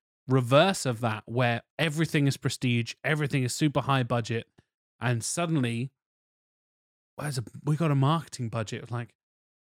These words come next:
"Fuck, should we just make a video game?" Like, "Yeah, sure, just chuck it out and establish thing." They will basically reskin their characters to turn it into,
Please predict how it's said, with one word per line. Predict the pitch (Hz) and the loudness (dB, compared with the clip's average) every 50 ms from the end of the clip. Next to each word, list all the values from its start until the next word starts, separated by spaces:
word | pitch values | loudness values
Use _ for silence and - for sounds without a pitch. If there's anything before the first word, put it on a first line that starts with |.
| _ _ _ _ | _ _ _ _
"Fuck, | - - - - - _ _ _ _ | -16 -16 -14 -16 -20 _ _ _ _
should | - - | -4 -2
we | 135 | -2
just | 123 110 | -2 0
make | - 131 127 | 0 0 0
a | 123 | 0
video | 113 123 131 139 147 160 165 | 0 2 2 4 4 2 2
game?" | - 190 214 240 269 247 202 | 2 2 2 2 2 0 -2
Like, | 165 139 - - _ _ _ _ _ _ _ _ _ _ _ _ _ _ _ | -4 -6 -8 -12 _ _ _ _ _ _ _ _ _ _ _ _ _ _ _
"Yeah, | - 131 202 233 254 226 | 0 2 2 4 4 2
sure, | 180 - - 214 165 | 2 2 2 2 4
just | 131 131 123 - | 4 2 -2 -4
chuck | - - 180 175 - - | -4 -2 -2 -2 0 0
it | 180 | 0
out | 147 147 160 151 135 | 0 2 0 0 0
and | 143 147 | 0 0
establish | 139 - - 139 131 127 131 - | 0 0 0 0 0 0 -2 -2
thing." | - 131 117 - _ _ _ _ _ _ - | -2 -4 -4 -4 _ _ _ _ _ _ 2
They | 139 156 | 4 4
will | 151 147 147 143 | 6 6 4 4
basically | 135 131 151 151 147 - 156 143 143 | 4 4 2 2 2 0 0 2 2
reskin | 135 135 139 175 185 175 - - - 170 165 160 160 | 4 4 4 4 4 4 2 2 2 4 4 4 4
their | 147 143 | 2 2
characters | 135 - 143 139 139 123 131 - 135 123 | 2 2 2 2 2 0 -2 -2 -4 -2
to | - 139 | -2 -4
turn | 131 - - 143 135 139 | -4 2 4 4 4 4
it | 135 | 2
into, | 127 135 139 127 - 143 131 123 120 117 | 0 0 -2 0 0 0 0 2 2 0